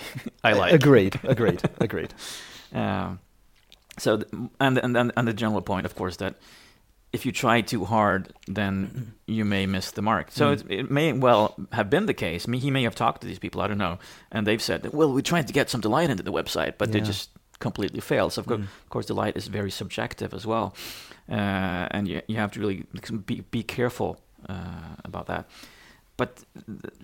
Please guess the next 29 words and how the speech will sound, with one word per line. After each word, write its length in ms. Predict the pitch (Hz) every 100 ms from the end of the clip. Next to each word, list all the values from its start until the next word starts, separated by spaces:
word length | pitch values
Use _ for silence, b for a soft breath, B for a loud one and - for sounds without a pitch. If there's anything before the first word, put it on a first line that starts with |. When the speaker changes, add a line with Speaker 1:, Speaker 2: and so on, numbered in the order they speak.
| - _ _ -
Speaker 1:
the 60 |
great 240 | 110 135 151
point 140 | 127 107
he's 100 | 101
making, 440 | 98 - 95 98 -
uh, 480 | 98 95 - 90 90
in 60 | 98
the 60 |
second 240 | - 143 113
part 120 | 92
of 60 |
his 100 | 90 92
article 260 | 92 95
is 120 | 92 -
delight 360 | 90 95 98 101
has 240 | - 82 92
a 40 |
shelf 380 | - 165 180 -
life. 320 | - - - - b b b b b
Speaker 2:
Hmm. 140 | 120 104
Speaker 1:
So 240 | - - 107
if 140 | 98
you 60 | 95
start 840 | - - - _ - 147 156 -
trying 500 | - - 113 104 95
to 140 | 85 -
be 260 | - 95
delightful, 680 | 95 90 104 120 - - - - b b b b -
uh, 480 | 107 98 90 87 92